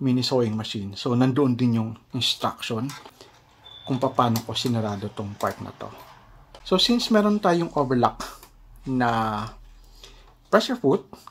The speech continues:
gagamitin din natin ito para maayos nating matahi itong part na to.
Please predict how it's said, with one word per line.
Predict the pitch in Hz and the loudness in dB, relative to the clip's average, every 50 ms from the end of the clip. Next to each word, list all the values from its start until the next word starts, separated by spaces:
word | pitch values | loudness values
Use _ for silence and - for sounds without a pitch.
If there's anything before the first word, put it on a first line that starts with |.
| _ _ - | _ _ -6
gagamitin | 117 117 110 117 107 117 110 107 107 | -6 -4 -4 -2 -2 0 0 -2 -2
din | 107 110 | -4 -4
natin | 107 104 104 - 107 104 | -6 -6 -6 -8 -10 -10
ito | 104 - - 131 151 190 - - _ _ - - _ | -8 -2 2 2 2 2 0 -8 _ _ -20 -12 _
para | - - 120 123 117 | 0 0 0 0 0
maayos | 117 110 104 110 110 - - 131 | 0 0 0 0 -2 -2 -2 -2
nating | 110 107 - - 101 95 98 101 110 - - - - _ _ - | -2 -2 -2 -4 -6 -6 -6 -8 -10 -12 -16 -20 -20 _ _ -6
matahi | 135 131 - 123 110 120 - - 113 - | -4 -2 -2 -2 -2 -4 -6 -8 -8 -6
itong | - 104 98 98 101 107 - _ _ - - _ _ _ - - | -6 -6 -6 -6 -12 -14 -18 _ _ -20 -20 _ _ _ -4 -4
part | 101 98 - - - - | -4 -4 -4 -10 -16 -10
na | - - - | -10 -10 -8
to. | - 104 95 | -8 -10 -10